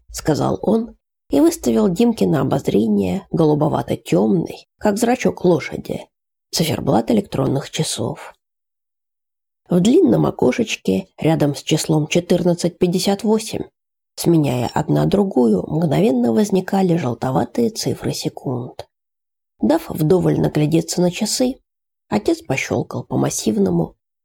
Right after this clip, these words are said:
металлическому корпусу желтоватым ногтем.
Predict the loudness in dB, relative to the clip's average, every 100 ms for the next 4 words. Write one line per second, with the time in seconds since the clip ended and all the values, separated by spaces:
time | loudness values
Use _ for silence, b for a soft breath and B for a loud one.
0 | _ -4 0 2 2 0 -4 0 0 0
1 | -2 -2 -4 -4 -2 -2 0 0 0 -2
2 | -2 -2 -6 -10 -12 -12